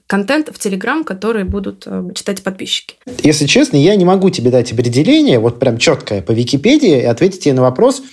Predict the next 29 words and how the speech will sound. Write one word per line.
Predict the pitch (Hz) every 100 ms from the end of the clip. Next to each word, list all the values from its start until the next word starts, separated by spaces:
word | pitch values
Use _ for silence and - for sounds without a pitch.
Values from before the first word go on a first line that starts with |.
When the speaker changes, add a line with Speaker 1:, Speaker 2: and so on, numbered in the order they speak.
| _
Speaker 2:
что | - - 196 233
значит | 156 175 -
создавать | 127 139 135
контент. | 139 131 104 90
Я | - 180
могу | 240 226
тебе | 147
ответить, | 151 151 208 196
что | - -
я | 175 175 139
считаю, | - 120 120 107 98
конкретно | 123 120 151 151 143
я, | 135 139 95 85 - - - -
мое | 151 170
субъективное | - 127 135 127 135 113 113
мнение. | 120 107 87 90 - - - -
Для | 123 135
меня | 160 180 214 196 156 -
создавать | - 139 156 160 147
контент — | - 135 135 214 320 311 - _ _ -
это | 156 165
значит | 156 160 160 143
делать | 131 139 127 127
то, | - 262
что | 262 - 135
нравится | 123 185 208 202 156
мне, | 143 117 90 82
и | 175
все. | 180 - 95